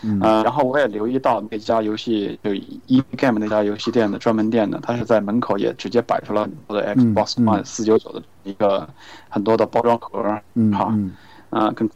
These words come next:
Speaker 2: 一样，然后右侧呢就摆出了很多P S四的包装盒。
Speaker 1: 嗯。
Speaker 2: 我的感觉呢，今年的这个圣诞呀，是一个微软对阵这个索尼的
Speaker 1: 索尼。
Speaker 2: 一个非常商业氛围浓重的一个这个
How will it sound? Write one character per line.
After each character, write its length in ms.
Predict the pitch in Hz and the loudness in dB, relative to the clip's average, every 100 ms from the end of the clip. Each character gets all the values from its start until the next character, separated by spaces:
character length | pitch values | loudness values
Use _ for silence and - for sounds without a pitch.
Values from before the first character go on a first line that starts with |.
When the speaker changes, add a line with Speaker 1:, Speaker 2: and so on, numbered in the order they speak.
| - - | -10 -16
Speaker 2:
一 80 | 107 | -6
样， 200 | 110 95 | -4 -4
然 100 | 101 | -4
后 60 | 107 | 0
右 140 | 123 | 2
侧 140 | 117 113 | 2 0
呢 80 | |
就 80 | 107 | 0
摆 140 | 107 101 | -2 -4
出 60 | |
了 60 | 98 | -6
很 100 | 104 | -6
多 100 | - | -6
P 160 | - 110 | -2 -2
S 180 | 107 - | -2 0
四 120 | - | 0
的 280 | - - - - - | 0 -2 -6 -16 -4
包 80 | 117 | 0
装 140 | 127 | 0
盒。 300 | 120 110 107 - - - | 0 -2 -2 -6 -8 0
Speaker 1:
嗯。 140 | 113 | 2
Speaker 2:
我 400 | 120 123 120 120 | 4 4 4 4
的 100 | 165 | 2
感 240 | 175 104 | 2 -2
觉 140 | 104 107 | -2 0
呢， 120 | 123 - - - | 0 -2 -12 -4
今 200 | 196 202 | 0 2
年 160 | 127 | 2
的 80 | 123 | 0
这 120 | 127 | -2
个 180 | 107 - - | -2 -4 -8
圣 280 | - - 135 | -4 0 2
诞 220 | 139 143 | 4 2
呀， 120 | 98 - | 0 -4
是 180 | - 110 | -4 0
一 200 | 113 120 | 0 0
个 280 | 131 113 - - - | 2 2 2 -6 0
微 200 | 143 170 | 6 6
软 460 | 147 92 107 104 - - | 6 2 0 0 -4 -4
对 200 | - 127 | 2 4
阵 320 | 117 139 104 87 - | 4 2 0 -2 -8
这 140 | 107 104 | -6 -4
个 180 | 65 - | -4 -4
索 220 | - 104 | -4 -4
尼 220 | 98 95 | 0 2
的 100 | 120 | 4
Speaker 1:
索 80 | 110 | 2
尼。 100 | 110 - - - - | 0 -10 -20 -20 -18
Speaker 2:
一 40 | 117 | -6
个 120 | 120 - | -4 -4
非 480 | - - 196 196 185 | -8 -2 2 2 0
常 300 | 147 107 107 | -2 -2 -2
商 260 | - 120 120 | 0 0 0
业 140 | 110 | -2
氛 160 | 107 101 | -4 -6
围 160 | 104 | -4
浓 180 | 101 98 | -4 -4
重 240 | 110 104 | -2 0
的 140 | 98 - | 0 -2
一 140 | 113 | -2
个 340 | - 107 117 117 | 0 2 2 0
这 180 | - 101 - | -4 -6 -4
个 340 | - - - | -4 -4 -4